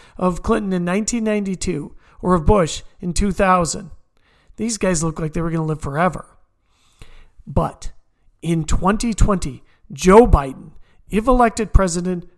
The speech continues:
will not finish his term. Let me repeat that. Joe Biden will not finish his term. In fact, the question is, when, at what point do they need to replace him within his term? The, he has already confessed that he probably would only be a one-term president,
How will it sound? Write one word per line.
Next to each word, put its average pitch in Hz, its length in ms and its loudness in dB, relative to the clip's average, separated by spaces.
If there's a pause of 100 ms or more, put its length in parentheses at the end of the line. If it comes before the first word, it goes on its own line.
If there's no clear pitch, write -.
(160)
will 220 560 6 (100)
not 190 420 -2 (200)
finish 190 480 -2 (100)
his 170 480 -4 (140)
term. 180 320 -2 (120)
Let 175 80 -4
me 208 120 0
repeat 202 340 0
that. - 300 -10 (300)
Joe 196 240 6
Biden 196 500 2
will 185 180 2
not 214 320 2
finish 202 320 -2
his 185 180 -4
term. 180 420 -4 (460)
In 170 120 -4
fact, 208 280 4 (280)
the 170 80 -2
question - 480 4
is, 170 220 -4 (280)
when, 202 320 4
at 202 160 0
what 190 260 6
point 180 380 2 (300)
do 190 100 2
they 214 160 4
need 202 220 0
to 202 100 0
replace 226 380 4
him 220 100 0
within 262 320 0
his 202 220 -2
term? - 360 -6 (760)
The, 214 340 2
he 226 200 -2
has 214 140 2
already 233 400 2
confessed 214 540 0
that 196 140 -4
he 190 80 -4
probably 185 580 2
would 180 220 -2
only 214 260 0
be 208 160 -2
a 220 60 2
one-term 202 640 -4
president, 151 560 -4